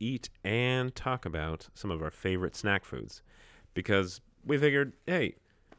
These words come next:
what are most podcasts missing these days? That's right, more chewing noises. <laughs> I'm just kidding. Mostly.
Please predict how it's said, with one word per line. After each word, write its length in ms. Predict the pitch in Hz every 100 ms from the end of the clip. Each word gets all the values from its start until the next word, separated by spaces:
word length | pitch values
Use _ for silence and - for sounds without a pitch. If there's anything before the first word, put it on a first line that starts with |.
| _ - -
what 180 | 127 147
are 40 |
most 280 | 135 139 -
podcasts 480 | 131 123 131 123 139
missing 260 | 131 101
these 160 | 80 78
days? 380 | 71 67 - - _ _ _ _
That's 240 | 82 -
right, 180 | 98 104 - _ _ _ _ _ _ _
more 140 | 80
chewing 320 | 85 - 78 65
noises. 500 | 58 50 - - - _ _ _ _ _ _ -
<laughs> 880 | - 147 - - - - - - -
I'm 120 | 113
just 160 | 135
kidding. 240 | - 73 - - - - _ _ _ _ _ -
Mostly. 540 | 110 113 - 60